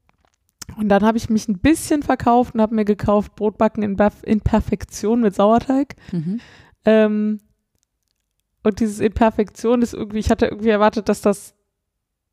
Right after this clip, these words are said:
Speaker 1: quasi dann der Schritt on top ist, also so ein Schritt weiter, weil Perfektion ist für mich irgendwie so.
Speaker 2: Ja.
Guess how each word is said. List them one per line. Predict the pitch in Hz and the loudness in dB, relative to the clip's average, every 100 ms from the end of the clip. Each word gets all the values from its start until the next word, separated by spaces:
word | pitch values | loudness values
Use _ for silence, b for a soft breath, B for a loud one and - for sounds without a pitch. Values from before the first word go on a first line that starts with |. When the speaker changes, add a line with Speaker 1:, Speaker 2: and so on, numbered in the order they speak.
| _ | _
Speaker 1:
quasi | - 208 208 208 | -6 -2 0 0
dann | 208 | -2
der | 196 202 | 0 -2
Schritt | - 226 | -2 -6
on | - 196 | -4 -4
top | - 240 - | -2 -2 -4
ist, | - 180 - - _ | -6 -6 -8 -20 _
also | 190 180 | -4 -2
so | 180 170 175 | -4 -4 -2
ein | 190 190 | -2 -2
Schritt | - 175 | -4 -2
weiter, | 165 185 277 - 170 | 2 4 2 2 2
weil | 170 175 | 4 2
Perfektion | - 202 185 - 214 | 0 -2 -2 -2 -4
ist | 202 | -2
für | 202 | -4
mich | 180 - | -4 -4
irgendwie | - 180 175 - - | -6 -8 -10 -12 -2
so. | 196 | 0
Speaker 2:
Ja. | 208 | 0